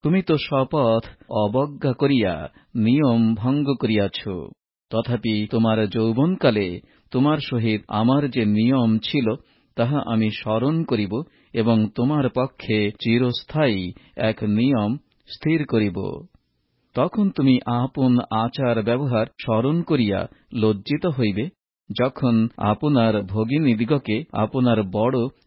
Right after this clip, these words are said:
ও ছোট ভগিনীদিগকে গ্রহণ করিবে, আর আমি তাহাদিগকে কন্যাদের ন্যায় তোমাকে দিব, কিন্তু তোমার নিয়মক্রমে নয়। বাস্তবিক আমি তোমার সহিত আপন নিয়ম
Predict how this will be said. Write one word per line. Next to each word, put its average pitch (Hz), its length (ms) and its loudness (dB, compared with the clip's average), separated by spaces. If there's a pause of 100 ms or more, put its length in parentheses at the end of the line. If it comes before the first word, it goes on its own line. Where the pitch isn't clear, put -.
ও 110 120 0
ছোট 127 360 -4 (200)
ভগিনীদিগকে 113 960 0 (300)
গ্রহণ 131 420 0
করিবে, 110 420 -2 (320)
আর 107 160 2 (100)
আমি 135 360 2 (260)
তাহাদিগকে 123 560 0
কন্যাদের 123 800 0
ন্যায় 123 240 2 (120)
তোমাকে 123 380 2
দিব, 107 400 0 (560)
কিন্তু 110 500 2 (140)
তোমার 113 320 2 (180)
নিয়মক্রমে 113 720 2
নয়। 90 400 0 (600)
বাস্তবিক 117 680 -2 (340)
আমি 127 540 4
তোমার 120 300 2
সহিত 110 420 -2 (260)
আপন 113 460 0
নিয়ম 113 540 4